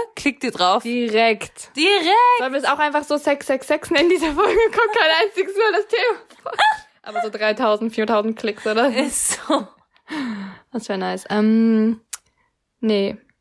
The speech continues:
Speaker 2: Der Titel ist zwar Clickbait, aber spiegelt ja auch den Inhalt wider, ne?
Speaker 1: Genau.
Speaker 2: Deswegen finde ich das okay.
Speaker 1: So viel zum Inhalt. <laughs> Kommen wir wieder zu den,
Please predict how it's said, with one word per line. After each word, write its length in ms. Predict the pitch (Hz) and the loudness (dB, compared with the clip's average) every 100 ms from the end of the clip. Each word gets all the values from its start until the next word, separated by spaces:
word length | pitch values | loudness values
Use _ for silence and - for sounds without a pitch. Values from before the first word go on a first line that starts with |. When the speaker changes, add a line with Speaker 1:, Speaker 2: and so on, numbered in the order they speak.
| _ - | _ -6
Speaker 2:
Der 100 | 214 | -4
Titel 180 | 254 240 | 0 -2
ist 140 | 220 | -2
zwar 80 | 214 | -4
Clickbait, 420 | 269 403 381 - | 0 0 0 0
aber 300 | 226 247 247 _ - | 0 -2 -4 _ -20
spiegelt 360 | - 262 247 | -6 -2 0
ja 120 | 220 202 | 0 -4
auch 80 | - | -4
den 180 | 226 | -6
Inhalt 340 | 220 202 214 - | -6 -8 -12 -12
wider, 220 | 226 - | -12 -8
ne? 100 | 240 | -4
Speaker 1:
Genau. 220 | 254 226 208 | 0 2 2
Speaker 2:
Deswegen 220 | 247 233 | 0 -2
finde 160 | 247 | -4
ich 60 | 233 | -4
das 160 | 220 - | -6 -12
okay. 480 | 202 202 190 208 202 - | -8 -4 -2 -4 -8 -16
Speaker 1:
So 140 | 208 220 | -10 -8
viel 200 | 226 202 | -8 -10
zum 240 | - 202 | -12 -12
Inhalt. 440 | 208 220 226 226 - - 262 - | -8 -6 -4 -2 -2 -4 -8 -14
<laughs> 320 | - - _ | -20 -20 _
Kommen 360 | - 311 262 220 | -6 -4 -4 -8
wir 60 | |
wieder 220 | 220 240 | -2 -2
zu 160 | - 202 | -2 -10
den, 300 | 185 190 - | -8 -10 -10